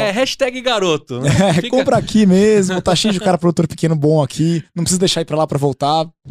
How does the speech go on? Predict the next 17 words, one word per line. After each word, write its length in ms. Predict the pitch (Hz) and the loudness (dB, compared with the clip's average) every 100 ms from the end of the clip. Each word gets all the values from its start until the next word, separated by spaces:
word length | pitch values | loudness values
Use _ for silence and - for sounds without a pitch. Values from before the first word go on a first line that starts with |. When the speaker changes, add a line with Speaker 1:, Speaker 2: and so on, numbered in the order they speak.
| - | -12
Speaker 1:
Muito 300 | 151 - 190 | -8 -6 -4
bom. 240 | 147 135 113 | -2 -2 0
Speaker 2:
Comprar 240 | - 175 | 0 2
Brasil, 320 | 165 151 117 | 4 2 2
comprar 200 | 123 135 | 2 2
brasileiro. 360 | 139 135 123 107 | 2 0 0 -2
Speaker 1:
Cara, 200 | 214 196 | -2 -4
o 40 | |
que, 120 | 180 214 | -6 -8
que 80 | |
você 100 | - | -4
achou 240 | 220 - 202 | -4 0 -2
de 80 | 185 | 0
gravar 300 | 175 160 165 | -2 0 -2
o 60 | |
podcast 520 | 156 156 151 151 139 | -4 -12 -6 -6 -6
aqui? 260 | 147 135 110 | -10 -10 -10